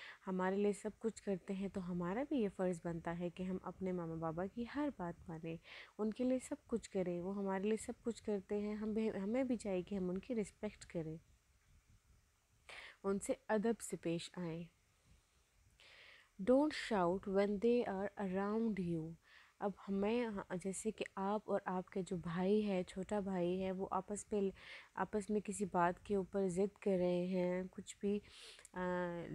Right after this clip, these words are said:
या खेल रहे हैं ज़ोर ज़ोर से चिल्ला चिल्ला कर, और मामा आपकी बैठी हुई हैं, ऐसा ना करें, ये उनकी रिस्पेक्ट के ख़िलाफ़ हो जाएगा।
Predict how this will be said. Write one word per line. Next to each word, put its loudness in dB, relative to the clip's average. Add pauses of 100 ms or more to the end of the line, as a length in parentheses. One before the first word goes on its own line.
या 4
खेल 8
रहे 4
हैं 2
ज़ोर 6
ज़ोर 6
से 2
चिल्ला 4
चिल्ला -2
कर, -2 (360)
और 0
मामा 2
आपकी -4
बैठी 2
हुई 2
हैं, -2
ऐसा -4
ना 0
करें, -4
ये -2
उनकी -2
रिस्पेक्ट -4
के -20
ख़िलाफ़ 0
हो -2
जाएगा। -6